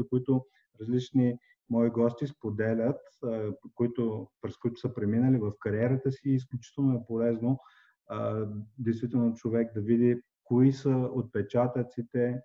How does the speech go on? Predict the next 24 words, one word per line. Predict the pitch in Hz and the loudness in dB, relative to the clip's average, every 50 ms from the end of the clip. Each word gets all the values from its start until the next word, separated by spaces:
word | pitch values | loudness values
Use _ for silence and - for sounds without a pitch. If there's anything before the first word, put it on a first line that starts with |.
| _ _ - | _ _ -14
а, | - - | -14 -14
събитията, | - - - 92 113 123 123 - 135 123 - - 107 | -12 -10 -4 -2 0 0 0 0 -2 -4 -4 -4 -6
моментите, | 101 98 104 117 117 120 123 - _ - 117 117 - | -6 -4 -2 -2 -2 -2 -4 -6 _ -10 -10 -8 -6
които | 120 117 117 - 110 | -6 -6 -6 -6 -8
оформят | 101 - - 117 117 113 117 117 117 - - - _ _ _ _ _ _ - | -8 -4 -2 0 2 2 2 2 0 -2 -6 -14 _ _ _ _ _ _ -16
другите | 98 98 113 123 113 113 113 - 127 110 | -8 -2 -2 0 0 0 -2 -4 -6 -8
хора, | - - 110 104 101 107 110 120 - - | -6 -6 -4 -4 -2 -2 -2 -4 -4 -6
които, | - 107 104 - 113 110 113 113 - _ _ _ _ _ _ 131 | -8 -10 -8 -6 -6 -6 -8 -8 -12 _ _ _ _ _ _ -10
а, | 104 101 101 101 101 101 98 98 101 98 90 - - | -6 -4 -2 -2 -2 -2 -4 -6 -6 -8 -8 -6 -4
работят | 110 107 110 117 120 127 120 107 107 - - _ _ _ _ _ | -4 0 2 2 2 2 2 0 -2 -6 -12 _ _ _ _ _
доста | 123 117 156 160 165 165 131 | 0 0 0 2 2 0 2
често | - 147 147 147 - - 151 131 | 2 2 2 2 0 0 2 2
в | 127 131 127 - - | 2 2 2 0 -4
различен | 113 107 107 113 113 - 120 104 107 | -4 -4 -4 -4 -2 -2 -2 -2 -2
контекст. | - 107 104 101 95 - 104 127 - - - _ - | -2 -2 -2 -2 -2 -2 -4 -4 -4 -8 -14 _ -2
И | 135 123 120 | 0 2 4
мисля, | 120 123 123 123 120 110 | 4 4 2 0 -4 -10
че | - - | -10 -8
това | _ 120 117 | _ -2 0
е | 113 | 0
едното | 113 110 110 113 117 | 0 -2 -4 -4 -6
от | 95 92 | -6 -6
богатството | 95 95 92 107 110 113 - - 113 - 107 | -6 -4 -4 -2 -4 -4 -4 -8 -10 -8 -6
на, | 104 101 101 98 | -4 -4 -4 -4